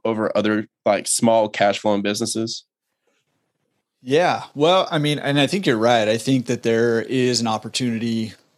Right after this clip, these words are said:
Speaker 2: right now. Um, although, I mean, so it's kinda interesting with laundromats specifically. So I think a lot of people kinda looked around over the last year and a half or so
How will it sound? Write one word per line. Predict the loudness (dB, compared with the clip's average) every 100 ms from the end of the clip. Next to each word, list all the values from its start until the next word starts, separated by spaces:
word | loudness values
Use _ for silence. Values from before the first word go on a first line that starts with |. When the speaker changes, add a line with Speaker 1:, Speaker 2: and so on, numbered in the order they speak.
| -6
Speaker 2:
right | -4 -2
now. | -4 -4 -4 -6 -8 -10 _ -8
Um, | -6 -2 2
although, | 4 4 4 2
I | 2
mean, | 2 2 -2 -12 _ _ _ _ -2
so | 2 2
it's | -2 -8
kinda | 0 0 0
interesting | -2 0 0
with | 0
laundromats | 0 0 0 -2
specifically. | -4 -2 -2 -4 -6 -4
So | 2 4 2 0 -8 -8
I | -2
think | 0
a | 2
lot | 4 4 2
of | 0
people | -2 -2 2 2 4 4 2 2
kinda | 0 2
looked | 0 -2
around | -2 0 -2
over | -2
the | 0
last | 2 2 0 -4
year | -6 -6
and | -6
a |
half | -6 -4 -4 -4
or | -2
so | 0 0 0 0 -2 -4